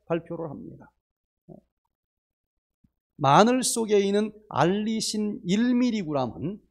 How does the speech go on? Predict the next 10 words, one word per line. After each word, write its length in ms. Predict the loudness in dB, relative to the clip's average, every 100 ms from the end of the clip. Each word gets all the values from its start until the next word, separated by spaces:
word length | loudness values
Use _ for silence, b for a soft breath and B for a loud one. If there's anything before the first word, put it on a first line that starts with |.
| _ _ _ -8
페니실린 1080 | 0 2 2 0 -4 -6 -4 -2 -2 -2 -8
십오 480 | -2 2 4 6 6
유닛과 680 | 6 6 4 -2 2 2 4
맞먹는 920 | 4 4 4 2 2 2 2 0 -8
살균력을 640 | -8 -6 -6 -6 -8 -8 -8
가지고 280 | -10 -12
있다는 440 | -16 -16 -18 -18 -20
거예요. 380 | -20 -20 -20 -20 _ _ _ _ _ _ _ _ _ _ b b b b
마늘의 440 | 0 6 8 8 8
알리신을 880 | 6 4 2 -2 -2 -2 -4 -4